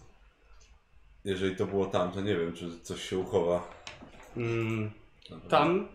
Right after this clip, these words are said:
Speaker 2: ostatnio miałem trop, więc możliwe, że musimy po prostu tam się gdzieś dostać i znaleźć dalsze ślady.
Speaker 1: No dobrze, a to będziemy potrzebowali na pewno jakiegoś zwiadu.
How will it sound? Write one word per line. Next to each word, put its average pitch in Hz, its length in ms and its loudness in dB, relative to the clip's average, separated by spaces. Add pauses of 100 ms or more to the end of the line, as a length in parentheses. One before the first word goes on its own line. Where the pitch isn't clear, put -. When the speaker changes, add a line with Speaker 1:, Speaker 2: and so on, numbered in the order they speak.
(320)
Speaker 2:
ostatnio 147 760 2 (120)
miałem 135 320 2
trop, 127 380 -2
więc 117 480 -4 (440)
możliwe, 123 360 0
że 131 80 2
musimy 131 200 -2
po 120 40 -6
prostu 131 200 -4
tam 156 220 6
się 117 220 0
gdzieś 110 260 -2
dostać 156 640 0
i 135 200 -2
znaleźć 123 320 0
dalsze 117 220 -4
ślady. 95 280 -6 (640)
Speaker 1:
No 101 180 -8
dobrze, 87 200 -4
a 87 40 -2
to 95 120 -8
będziemy 95 400 -2
potrzebowali 95 540 0
na 92 140 -6
pewno 95 280 -2
jakiegoś 92 320 0
zwiadu. 87 440 2